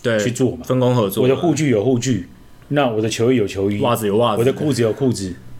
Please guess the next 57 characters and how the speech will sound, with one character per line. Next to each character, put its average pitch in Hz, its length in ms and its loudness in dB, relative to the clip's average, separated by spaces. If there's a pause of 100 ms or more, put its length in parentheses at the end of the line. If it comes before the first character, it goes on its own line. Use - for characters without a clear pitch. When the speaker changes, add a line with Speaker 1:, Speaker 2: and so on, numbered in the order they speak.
(200)
Speaker 2:
然 117 140 0
后 147 80 4
里 127 100 -2
面 139 140 0
滑 123 180 2
垒 120 100 0
裤 131 140 4
有 104 140 0
滑 110 120 2
垒 113 100 -2
裤， 110 260 -2 (200)
都 156 100 2
分 151 200 0
开 139 200 0
的 127 100 2
哦。 110 160 0 (420)
然 143 140 2
后 - 80 0
捕 147 140 -2
手 131 120 4
护 147 200 0
裆 135 160 2
有 110 120 0
护 120 160 -2
裆， 104 220 -2 (280)
Speaker 1:
嗯。 110 360 0 (200)
Speaker 2:
帽 139 180 2
子 107 100 -2
有 104 120 2
帽 120 200 0
子， 87 220 -12 (420)
对 117 120 0
不 110 60 -2
对？ 107 180 0
然 110 180 -4
后 127 360 0 (120)
护 160 200 2
腕 104 120 -2
有 101 120 -2
护 127 240 0
腕， 82 140 -10 (680)
一 190 100 0
个 165 100 4
人 143 100 4
身 160 140 0
上 160 120 2
可 127 80 2
能 123 120 0
五 113 100 0
六 143 160 4
个 - 60 -4
品 104 120 -8
牌 101 80 -2
跑 95 120 -6
不 98 80 -2
掉 107 220 0
啊。 82 160 -10